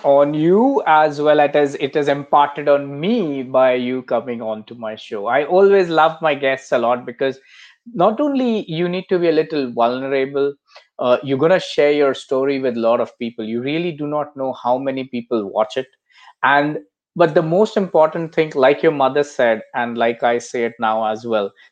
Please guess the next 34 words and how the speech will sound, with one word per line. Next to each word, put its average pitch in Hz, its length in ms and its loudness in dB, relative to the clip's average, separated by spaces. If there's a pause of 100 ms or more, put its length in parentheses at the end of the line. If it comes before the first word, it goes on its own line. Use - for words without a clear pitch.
the 131 280 -4
idea 147 680 4 (240)
for 117 180 -4
this 117 160 -4
show 120 280 -2
was 117 200 -2
very 110 260 0
simple. 113 520 -6 (420)
If - 400 -2
you 175 240 4
can 185 160 2
impact 151 480 0
one 131 360 2
person 117 760 -2 (160)
watching 120 520 -2
this 117 200 -4
story, 104 360 -2
of - 200 -2
course, 135 300 0 (100)
I 170 180 4
am 190 160 2
one 170 200 2
person 151 320 0
who 139 100 -2
gets 131 220 2
impacted 120 640 -2
with 110 180 -6 (160)
everyone's 113 580 -6
story. 104 340 -10 (360)
But 135 220 0
other 151 220 4
than 156 260 2
me, 143 180 0
if 135 120 -6